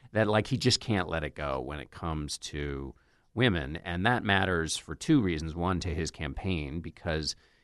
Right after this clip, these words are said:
his, uh, um, favorability rating among women is negative forty-four. He's got a <laughs> forty-four point deficit.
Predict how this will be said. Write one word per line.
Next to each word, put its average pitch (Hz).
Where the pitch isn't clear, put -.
his, 110
uh, 90
um, 85
favorability 95
rating 76
among 76
women 76
is 76
negative 92
forty-four. 76
He's 90
got 90
a -
<laughs> -
forty-four 107
point 76
deficit. 76